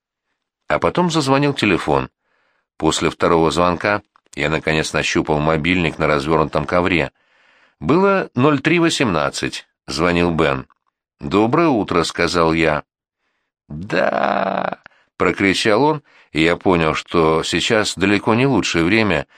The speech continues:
делиться с ним тем, что я разузнал о Марго и своими теориями на этот счет. Я буквально чувствовал, как от него разит спиртным.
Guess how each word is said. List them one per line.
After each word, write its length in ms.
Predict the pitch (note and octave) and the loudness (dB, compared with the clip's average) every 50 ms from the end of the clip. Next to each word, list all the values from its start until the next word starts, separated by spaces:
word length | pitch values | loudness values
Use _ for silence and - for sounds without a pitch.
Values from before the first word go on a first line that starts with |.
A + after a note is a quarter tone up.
| - - _ _ | -20 -20 _ _
делиться 460 | - D2 F2+ G2 G#2 - - - F#2+ | -4 -2 2 2 2 2 0 0 -2
с 80 | E2 - | -2 0
ним 160 | F#2+ F2 E2+ | 0 -2 -2
тем, 240 | D#2+ - A#2+ A2 F#2+ | 0 0 0 0 0
что 160 | - - F2+ | -2 -2 0
я 100 | F2 F2 | 2 2
разузнал 520 | F#2 F2+ E2 F2 F#2 F2+ F#2 G2+ F#2+ F2+ E2+ | 2 2 0 0 -2 0 2 2 2 2 2
о 60 | F2+ | 2
Марго 500 | F#2+ G2+ A2 A#2+ G#2 F2+ E2 D2 C2+ - _ - - _ - | 2 2 2 0 0 0 0 0 0 -4 _ -18 -20 _ -2
и 160 | D#2 D#2+ D2+ | -2 0 0
своими 420 | - - D#2+ E2 D#2 D#2 D2+ D2+ | 0 0 0 0 0 2 0 -2
теориями 600 | C#2+ - - F2 F2 E2+ E2 F2 F2+ F#2+ G#2 A2 | -2 -2 0 0 2 2 2 2 0 0 0 -2
на 160 | G2+ E2+ D2 | 0 0 0
этот 260 | C#2+ C#2+ C2+ - F2 E2 | 0 0 -2 -4 -4 -4
счет. 400 | - - - D#2 C2 B1 - _ _ _ _ _ _ _ _ _ _ _ _ _ _ _ | -4 -2 -2 -2 -2 -2 -6 _ _ _ _ _ _ _ _ _ _ _ _ _ _ _
Я 240 | - - C#2+ D2+ D2+ | -10 -4 -2 -2 -2
буквально 480 | C#2 D2 C#2+ - E2 D#2+ D#2 D2+ D#2 D2 | -2 -4 -4 -2 0 0 0 0 -2 -4
чувствовал, 560 | - - G2 G#2 G2+ - - F2+ D#2+ C#2+ - - _ - - _ _ | -2 -2 -2 -2 -2 -2 -2 -2 -2 -2 -4 -8 _ -20 -20 _ _
как 180 | - E2 C#2+ E2 | -6 -4 -2 -2
от 140 | E2 - | -2 0
него 240 | - F2+ F2 F#2 F#2+ | 0 0 2 2 2
разит 300 | F2+ F2 D#2+ E2+ F2+ E2 | 2 2 0 0 -2 -2
спиртным. 640 | - - - G2+ G2 G#2 - - F#2+ D#2+ C#2 B1+ B1 | -4 -2 0 0 0 0 0 -2 0 0 -2 -4 -6